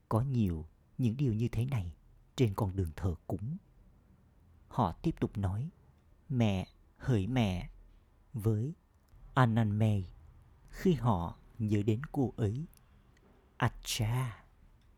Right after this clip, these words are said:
vậy người cha ở đâu? Con sẽ nhận được của thừa kế của con từ người cha hay là từ người mẹ kia? Người mẹ kia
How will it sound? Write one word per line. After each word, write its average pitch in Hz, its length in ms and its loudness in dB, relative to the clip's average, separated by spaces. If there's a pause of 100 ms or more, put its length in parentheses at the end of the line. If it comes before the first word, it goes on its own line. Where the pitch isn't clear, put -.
(420)
vậy 143 220 4
người 135 180 0
cha 160 200 0
ở 104 240 0
đâu? 160 300 0 (1600)
Con 196 140 6
sẽ 139 160 2
nhận 120 220 0
được 113 220 0
của 110 200 2
thừa 120 180 0
kế 117 220 2
của 110 180 2
con 143 360 0
từ 127 100 2
người 98 340 0
cha 127 360 -2 (560)
hay 190 200 0
là 135 100 2
từ 120 240 0
người 120 240 2
mẹ 113 260 0
kia? 180 340 0 (2250)
Người 135 220 4
mẹ 101 200 2
kia 131 400 0